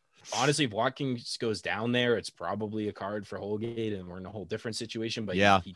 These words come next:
Speaker 1: does well to stay up. It's just, it's the bad decision with the touchback to Pickford,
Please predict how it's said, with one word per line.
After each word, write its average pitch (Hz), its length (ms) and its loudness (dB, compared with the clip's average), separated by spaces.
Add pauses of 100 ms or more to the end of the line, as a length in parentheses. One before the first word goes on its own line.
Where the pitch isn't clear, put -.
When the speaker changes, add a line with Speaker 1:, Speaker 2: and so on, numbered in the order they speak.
(100)
Speaker 1:
does 98 240 -12
well 101 300 -4
to 104 140 -10
stay 104 320 -2
up. 104 240 -2 (460)
It's - 180 -8
just, - 380 -4 (100)
it's - 280 -12 (280)
the 104 140 -8
bad 127 260 4
decision 127 640 -2
with 110 160 -6
the 98 80 -6
touchback - 500 -4
to - 80 -14
Pickford, 127 400 -2